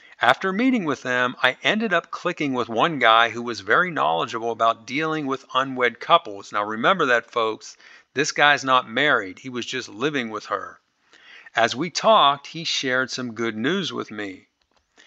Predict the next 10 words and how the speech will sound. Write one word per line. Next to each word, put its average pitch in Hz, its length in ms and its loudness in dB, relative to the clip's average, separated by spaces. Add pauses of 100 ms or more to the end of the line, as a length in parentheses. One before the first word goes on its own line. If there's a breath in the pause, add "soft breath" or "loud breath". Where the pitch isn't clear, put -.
(260 loud breath)
He 226 200 -2
said 208 280 4
our 139 160 6
state 139 420 -2
does 120 300 -2
not 117 640 2 (280 soft breath)
recognize 120 680 2
common 123 460 0
law 113 260 4
marriage. 117 760 0